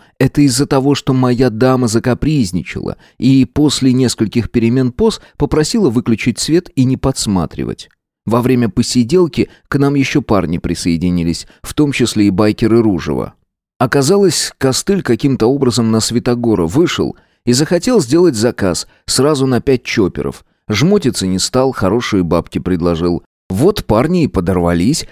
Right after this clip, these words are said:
оставив на хозяйстве Щербатова и шестерню.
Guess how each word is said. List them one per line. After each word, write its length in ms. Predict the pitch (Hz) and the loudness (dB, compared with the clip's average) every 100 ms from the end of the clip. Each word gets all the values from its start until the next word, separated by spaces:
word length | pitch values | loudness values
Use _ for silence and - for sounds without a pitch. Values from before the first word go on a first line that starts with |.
| _ | _
оставив 560 | - 110 - 135 98 - | -4 -2 0 0 -2 -2
на 80 | 110 | -2
хозяйстве 500 | 123 107 110 - 95 | 0 0 0 0 -4
Щербатова 680 | - 104 87 117 - 95 85 | 0 -2 0 -2 0 0 -2
и 40 | |
шестерню. 720 | - 73 - 80 71 90 | -2 -6 -4 -4 -2 -4